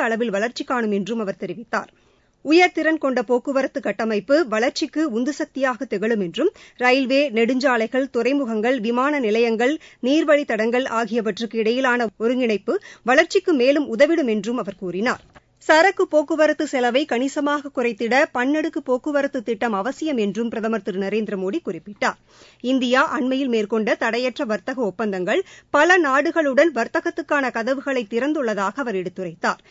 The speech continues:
உலக தரத்துக்கு ஏற்ப தரமான பொருட்களை உற்பத்தி செய்ய வேண்டிய பொறுப்பு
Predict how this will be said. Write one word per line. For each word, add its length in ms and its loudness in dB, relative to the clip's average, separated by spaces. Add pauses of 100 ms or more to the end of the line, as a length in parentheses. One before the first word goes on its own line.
(200)
உலக 300 2
தரத்துக்கு 500 -6
ஏற்ப 320 0 (260)
தரமான 500 2
பொருட்களை 480 0
உற்பத்தி 440 -2
செய்ய 180 0
வேண்டிய 340 0
பொறுப்பு 440 0